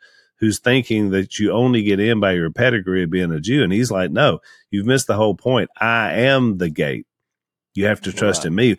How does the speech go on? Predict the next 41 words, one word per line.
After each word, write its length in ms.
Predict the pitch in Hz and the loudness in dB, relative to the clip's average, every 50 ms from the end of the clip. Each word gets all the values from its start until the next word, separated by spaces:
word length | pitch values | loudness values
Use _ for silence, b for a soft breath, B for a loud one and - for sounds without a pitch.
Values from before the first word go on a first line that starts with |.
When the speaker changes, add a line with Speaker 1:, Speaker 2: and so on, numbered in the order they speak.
| B B B | B B B
Speaker 1:
which 240 | - 127 135 131 - | 2 2 2 2 2
is 120 | 139 120 | 0 0
gonna 240 | - 156 139 135 110 | 2 2 2 2 2
broaden 440 | 87 - 110 110 143 190 226 202 151 | 2 2 4 4 4 4 4 4 2
it 160 | 117 98 - - | 2 0 0 -2
to 120 | - 95 | -2 -2
way 260 | 87 90 107 170 233 | 0 2 2 2 4
more 240 | 214 165 123 98 87 | 4 4 2 2 2
people 480 | - 147 180 240 - - 78 69 - _ b b b b b b b b b b b _ _ _ _ _ _ - | 2 2 2 2 0 -2 -6 -6 -6 _ b b b b b b b b b b b _ _ _ _ _ _ -2
to 100 | - 113 | -2 0
be 180 | 104 127 127 127 | 4 4 4 6
able 200 | 123 120 104 98 | 4 4 2 0
to 80 | 92 - | -2 0
find 340 | - 113 120 120 110 95 | 0 2 2 2 2 0
this 140 | 85 80 - | 0 -2 -2
gate 240 | - 120 127 131 107 | 0 2 2 2 2
Speaker 2:
Yeah. 120 | 104 90 - _ | 0 -2 -4 _
Speaker 1:
is 180 | - 90 87 87 | -8 -8 -8 -6
the 100 | - 67 | -8 -10
point, 400 | - - 120 117 95 69 - - _ - | -6 -4 -2 -2 -2 -2 -6 -8 _ -8
which 120 | 90 82 | -6 -2
Speaker 2:
Well, 100 | 120 143 | 0 2
Speaker 1:
is 60 | 185 | 2
Speaker 2:
don't 80 | 226 214 | 2 2
Speaker 1:
kind 100 | 208 196 | 2 2
Speaker 2:
you 40 | 170 | 2
Speaker 1:
of 60 | 160 | 4
Speaker 2:
think 180 | 220 208 147 165 | 2 2 4 2
Speaker 1:
ironic. 100 | 170 - | 0 0
Speaker 2:
it's 100 | - - | -2 -4
funny, 440 | - - 143 143 151 160 165 156 127 | -2 0 0 2 2 0 -2 -2 -4
too, 340 | - - 139 143 147 147 143 | -2 -2 0 0 0 0 0
that 320 | 135 120 107 104 - - _ _ _ _ _ _ - | 0 0 0 0 -2 -4 _ _ _ _ _ _ -16
one 440 | 98 90 90 101 113 123 135 143 | -14 -8 -4 0 0 0 0 0
guy 640 | 135 107 110 107 110 113 120 127 135 139 139 131 - _ _ _ | -2 0 0 2 2 2 2 2 2 0 -2 -6 -18 _ _ _
asked 420 | - 95 95 107 127 127 - - - | -8 -4 -2 -2 -2 -4 -6 -8 -6
him, 300 | 143 147 156 156 147 139 - | -4 -4 -4 -6 -8 -14 -16
someone 640 | - - - 135 143 160 165 160 160 160 156 139 | -8 -2 2 2 2 2 2 2 2 2 2 2
asked 420 | 123 76 107 123 131 135 127 - - | 0 0 0 0 0 0 -2 -6 -6
him, 260 | 139 139 139 131 123 | -4 -4 -4 -2 -2
"Lord, 360 | 120 123 127 127 127 120 - | -2 0 0 0 0 -2 -4